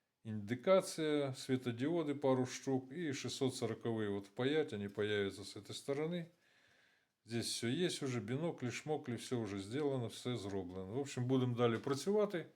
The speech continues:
подивимося, що з цього вийде. Ну, і всім желаю, бажаю гарного вечора,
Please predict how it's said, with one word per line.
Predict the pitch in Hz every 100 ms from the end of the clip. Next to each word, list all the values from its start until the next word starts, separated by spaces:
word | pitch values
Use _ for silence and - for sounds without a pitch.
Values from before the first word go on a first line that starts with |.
| _ - - _
подивимося, | - 123 151 147 131 127
що | - - 143
з | -
цього | - 131 123 127
вийде. | 113 101 87 87 85 _ _ _ _ _ _ _ _ _ _ _ _ -
Ну, | 98 98 98 92 - 127 - _
і | 180 175
всім | 131 - 151 131 107
желаю, | 117 117 113 104 98 90 - _ _ _ _ _
бажаю | 107 110 110 107 95 87 87 _ _ _ _ _ _ _ _ _ _ _ _ _ _ _
гарного | 98 110 110 107 104 123
вечора, | 170 175 175 151 147 135